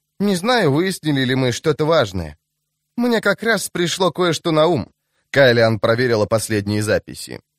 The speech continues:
"Смотри, здесь, выше записано: убит разбойниками, погиб придавленный деревом, утонул в пруду. А тут отметки этой весны. Ранен медведем, умер, замёрзла до смерти, погребён лавиной. Видишь? Помоги мне найти".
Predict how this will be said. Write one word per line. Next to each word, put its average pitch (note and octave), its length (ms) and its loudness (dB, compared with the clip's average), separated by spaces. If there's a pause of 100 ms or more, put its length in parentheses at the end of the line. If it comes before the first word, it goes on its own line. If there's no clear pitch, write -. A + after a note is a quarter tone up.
"Смотри, G#3+ 480 -2
здесь, C#3 440 -4
выше E3 380 0
записано: D3+ 560 -2 (220)
убит F#3 300 -2
разбойниками, D3+ 880 0 (240)
погиб F3+ 420 0
придавленный D#3 560 2
деревом, C#3+ 600 0
утонул E3+ 400 0
в - 60 -16
пруду. D3 420 -2 (320)
А C#3+ 180 4
тут A#3 200 -2
отметки A3 420 -2
этой D#3+ 240 0
весны. B2+ 420 -2 (200)
Ранен F3+ 420 4
медведем, C#3 680 0
умер, D3 440 0 (180)
замёрзла F3+ 640 2
до C#3 140 4
смерти, C#3+ 720 0
погребён D3+ 460 0
лавиной. C3+ 460 2
Видишь? F#3 360 -6 (240)
Помоги B3 340 0
мне F#3 120 2
найти". F#3 400 -2